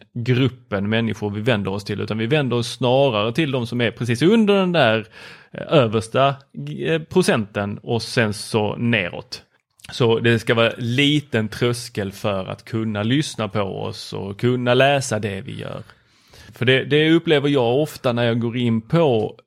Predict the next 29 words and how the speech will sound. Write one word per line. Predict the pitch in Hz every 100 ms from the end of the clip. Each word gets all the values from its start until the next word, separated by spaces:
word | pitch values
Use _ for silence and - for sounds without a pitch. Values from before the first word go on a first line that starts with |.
| _
eh, | 113 101 -
andra | 139 117 117
tekniksajter | 139 156 151 - 110 - 110 104 98
och | 107 101 113
andra, | 123 110 104 110 107 104
lyssnar | 120 135 120
på | 113
andra | 131 110 107
poddar | 135 139 131 113 98 95
och | 98
så | 104
här, | 95
att | 98
jag | 113 98
fattar | - - 135 - _ _ 98 101
inte | 127 135 135 101
hälften | 101 127 90 - 113
av | 110
orden | 123 101 98 95
som | 117
folk | 117 104 -
säger. | - 185 - - - - _ _ _ - - _ _ _ -
Jag | 170
vill | 160
gärna | 151 131
hålla | 123 117
den | 101
här, | 110 104 101 - 120
eh, | 107 104 101